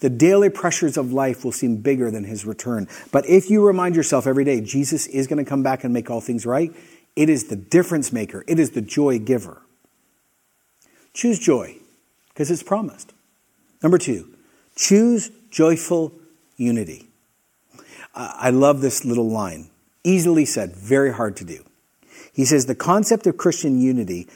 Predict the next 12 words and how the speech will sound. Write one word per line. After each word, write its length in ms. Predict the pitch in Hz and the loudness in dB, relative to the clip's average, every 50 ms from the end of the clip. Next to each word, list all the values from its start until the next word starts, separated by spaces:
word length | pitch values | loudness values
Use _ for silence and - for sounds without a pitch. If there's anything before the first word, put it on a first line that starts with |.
| _ _ | _ _
has 240 | - 139 135 120 - | -12 -10 -8 -8 -6
to 80 | - | -4
be 100 | - 131 | -2 -2
worked 280 | 113 113 117 113 - - | 0 -2 -2 -4 -4 -6
out 180 | 110 90 87 104 | -8 -8 -10 -8
one 260 | 104 113 120 123 120 | -6 -4 -2 -2 -4
fight 300 | 120 - 120 110 101 92 | -4 -6 -6 -6 -6 -8
at 100 | 87 82 | -10 -14
a 60 | 85 | -16
time." 380 | - - 87 78 - - - - _ _ _ _ | -16 -16 -16 -16 -18 -20 -20 -20 _ _ _ _
Hmm. 180 | - 139 127 107 90 - - _ _ _ _ _ _ _ _ _ - - - - - - | -4 -4 -4 -4 -6 -10 -20 _ _ _ _ _ _ _ _ _ -20 -20 -20 -12 -6 -4
Uh, 200 | 131 120 113 | -4 -4 -4